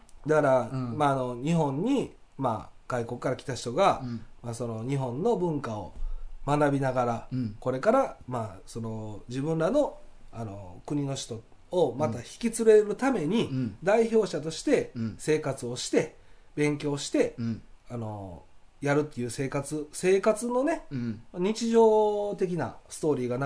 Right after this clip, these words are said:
Speaker 1: 流れる中で、
Speaker 2: うん。
Speaker 1: まあ、その、宇宙人と、
Speaker 2: うん。
Speaker 1: あの、地球人が
Speaker 2: うん。
Speaker 1: 触れ合うところがね、
Speaker 2: うん。
Speaker 1: すごい良かったですよね。あったかみのある。
Speaker 2: そうやな。ま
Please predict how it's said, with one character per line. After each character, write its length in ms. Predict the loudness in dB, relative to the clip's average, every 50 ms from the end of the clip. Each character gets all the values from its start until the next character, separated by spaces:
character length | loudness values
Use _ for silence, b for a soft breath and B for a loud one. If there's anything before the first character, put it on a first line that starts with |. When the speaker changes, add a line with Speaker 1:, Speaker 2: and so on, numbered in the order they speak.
| 0 0
Speaker 1:
流 60 | 0 0
れ 40 |
る 140 | 0 -2 -2
中 280 | -2 -4 -4 -4 -2 2
で、 260 | 2 4 4 2 0
Speaker 2:
う 60 | -4 -6
ん。 160 | -8 -8 -10 B B B B -4
Speaker 1:
ま 120 | -4 -2
あ、 40 | -2
そ 140 | -2 -4 -6
の、 420 | -6 -6 -6 -6 -6 -6 -8 -8
宇 80 | -8 -8
宙 220 | -4 -4 -2 -2
人 260 | -2 -4 -6 -6 -8 -8
と、 220 | -10 -12 -12 -12 -14 -14 -12
Speaker 2:
う 40 | -10
ん。 160 | -10 -10 -12 -14 -20 -18 -12 -10
Speaker 1:
あ 60 | -8
の、 480 | -6 -6 -6 -6 -8 -10 -10 -12 -14 -16 -20 -20 -20 -20 -20 -20 -20 -20 _ _ _ -20 -20 -20 _ -20 -20 -16 -14
地 100 | -10 -6
球 200 | -2 -2 -2 -2
人 220 | -4 -10 -12 -12
が 180 | -14 -14 -16 -12 -8
Speaker 2:
う 60 | -6
ん。 140 | -6 -6 -6 -6 -4
Speaker 1:
触 80 | -2 0 0
れ 60 | 0
合 100 | 0 -2
う 200 | -2 -4 -6 -8 -12 -12
と 100 | -10 -8
こ 120 | -6 -6 -6
ろ 80 | -6 -6
が 100 | -6 -6
ね、 160 | -8 -10 -10 -10 -8
Speaker 2:
う 60 | -8
ん。 140 | -6 -6 -8
Speaker 1:
す 140 | -8 -8 -6
ご 120 | -4 -4
い 20 | -4
良 80 | -4
か 100 | -4 -6
っ 60 | -10 -12
た 60 | -12
で 80 | -16 -14
す 100 | -10 -8
よ 40 | -8
ね。 120 | -8 -8 -6
あ 80 | -8
っ 80 | -8 -6
た 120 | -6 -6
か 100 | -6 -4
み 120 | -6 -6 -6
の 100 | -6 -6
あ 40 | -8
る。 100 | -8 -10 -12 -18 -20 -20
Speaker 2:
そ 220 | -16 -8 -4 -2 -2
う 20 |
や 80 | -2 -2
な。 280 | -2 0 0 0 0
ま 420 | 0 4 6 6 6 6 4 0